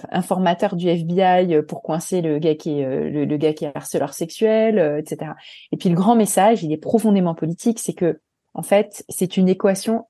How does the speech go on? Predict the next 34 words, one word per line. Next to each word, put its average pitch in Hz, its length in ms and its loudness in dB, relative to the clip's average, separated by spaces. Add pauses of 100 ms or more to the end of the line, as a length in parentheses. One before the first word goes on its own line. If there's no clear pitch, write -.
(100)
impossible. 190 640 -4
Quand 170 120 -4
t'es 185 120 0
mère 196 180 2
solo, 190 300 2
que 185 60 -14
t'as 170 80 2
des 147 100 2
problèmes 175 240 0
de 185 80 0
santé, 185 640 -2
que 160 100 -4
tu, 160 400 -4
euh, 147 160 0
fais 165 140 -6
face 180 280 0
à 165 120 -2
la 165 80 4
ménopause, 175 680 2
mais 151 160 -4
que 156 100 0
les 156 120 2
médecins, 165 480 -2
euh, 156 80 -4
prennent 160 240 -2
rien 170 200 0
au 170 40 -2
sérieux 170 340 -2
de 151 60 0
ce 147 100 -6
qui - 80 -20
t'arrive, 175 720 -2
et 165 80 -4
cetera. 160 380 -6